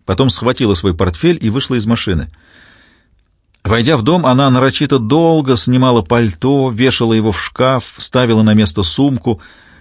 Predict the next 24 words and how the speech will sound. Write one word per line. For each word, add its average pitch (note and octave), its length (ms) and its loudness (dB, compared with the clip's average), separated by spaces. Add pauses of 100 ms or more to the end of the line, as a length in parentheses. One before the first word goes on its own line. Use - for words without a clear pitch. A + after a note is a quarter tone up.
(200)
после C3+ 280 0
чего B2 280 0
с - 60 -4
портфелем A#2+ 480 0
в G#2 40 0
руке G#2 240 0
прошла G#2 300 -2
на G#2+ 120 2
кухню. D#2+ 380 -6 (1080)
Виктор F#2+ 340 -2
улыбнулся F#2+ 600 0
ей, B2+ 300 -2 (320)
загружая G2+ 540 0
лёд G#2 220 2
в - 100 -12
шейкер. E2+ 420 -2 (220)
"Привет. C3 520 -4 (180)
Я F#2 160 -4
как G2+ 240 -4
раз C3 260 0
готовлю C#3 640 0
твой D3+ 280 -2
любимый C3+ 360 -2
коктейль. E2 480 -4